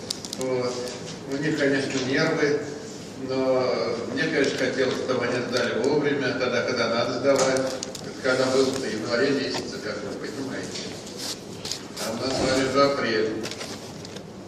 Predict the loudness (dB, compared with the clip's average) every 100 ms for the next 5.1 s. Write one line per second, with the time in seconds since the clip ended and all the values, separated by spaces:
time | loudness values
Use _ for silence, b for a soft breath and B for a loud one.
0 | -14 -8 -6 -6 -2 0 0 0 0 0
1 | 0 -2 -4 2 2 4 4 2 -2 -4
2 | 0 2 4 4 4 2 0 0 0 -2
3 | -2 -4 -6 -8 -8 -12 -12 -12 -12 -12
4 | -10 -8 -6 -2 -2 -2 -4 -4 0 0
5 | 0